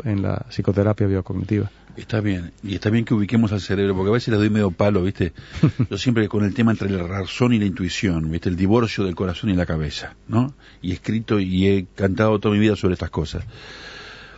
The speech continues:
Speaker 2: Pero a veces me quiero, quiero dejar de darle tanto palo al cerebro, porque en definitiva, por eso te pregunté, ¿qué sabe el cerebro de emociones? Y que no sea otra cosa que intelectual, o intelectualizar las cosas. Pero soy yo,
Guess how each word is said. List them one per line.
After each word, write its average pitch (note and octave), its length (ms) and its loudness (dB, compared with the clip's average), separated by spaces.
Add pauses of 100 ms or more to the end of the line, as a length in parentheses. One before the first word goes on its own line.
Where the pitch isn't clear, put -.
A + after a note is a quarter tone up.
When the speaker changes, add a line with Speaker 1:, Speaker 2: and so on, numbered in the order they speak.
(120)
Speaker 2:
Pero G2+ 160 8
a - 20 6
veces C3 220 4
me A2+ 100 4
quiero, A2+ 320 2 (160)
quiero A#2+ 180 4
dejar A2 280 2
de G2+ 60 4
darle F#2+ 180 2
tanto F#2+ 260 0
palo F#2+ 240 2
al F2+ 80 2
cerebro, F#2 480 2
porque F2+ 220 0
en - 0 -
definitiva, F2+ 460 0
por A#2 100 4
eso G#2 100 0
te G#2+ 60 -4
pregunté, G2 340 2
¿qué C3 100 0
sabe A2 260 2
el F2+ 40 0
cerebro F#2+ 320 2
de F2 80 2
emociones? F2 640 0
Y F#2+ 140 -4
que F#2 100 -2
no F#2 140 4
sea F#2+ 160 4
otra E2 160 -4
cosa F#2+ 220 0
que E2+ 40 0
intelectual, E2+ 680 0
o G2 140 0
intelectualizar F2+ 600 -4
las E2+ 100 -4
cosas. E2+ 320 -4 (1120)
Pero G2+ 180 4
soy B2 240 2
yo, C3 360 2